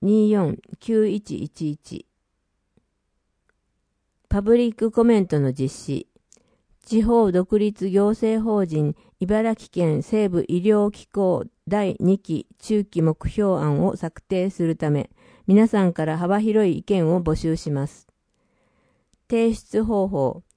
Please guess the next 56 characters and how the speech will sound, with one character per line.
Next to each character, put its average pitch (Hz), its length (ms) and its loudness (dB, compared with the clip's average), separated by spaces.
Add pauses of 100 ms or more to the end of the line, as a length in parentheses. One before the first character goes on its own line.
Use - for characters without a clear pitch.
(340)
指 - 120 -20
定 226 240 4
の 226 120 4
様 208 220 2
式 208 280 -4
に 196 180 0
意 196 60 -6
見 208 280 0
を 165 80 0
記 - 140 -10
入 175 220 0
の 165 200 0
上、 156 280 -2 (320)
募 180 140 2
集 220 280 2
期 - 140 -14
間 208 260 0
中 185 220 -2
に 180 220 0
担 208 260 0
当 208 260 -2
課 185 180 -4
へ 175 220 -4 (120)
直 - 200 -6
接 202 420 -4
持 175 140 -8
参 196 260 -2
す 185 140 -8
る 180 100 -6
か、 - 280 -8 (420)
郵 202 260 2
送、 180 420 -2 (120)
フ 220 100 -8
ァ 214 80 -2
ッ - 40 -6
ク 202 140 -10
ス - 240 -6
ま 185 160 -2
た 226 120 -2
は 185 160 2
メ 175 220 2
ー 175 40 0
ル 175 100 -2
で 196 200 -2
お 170 80 0
願 151 300 0
い 147 60 -6
し - 140 -8
ま 127 160 -2
す。 - 160 -20 (1080)
募 185 140 2
集 220 320 2
期 - 140 -16
間、 147 320 -2 (240)
九 226 120 -2
月 214 280 -2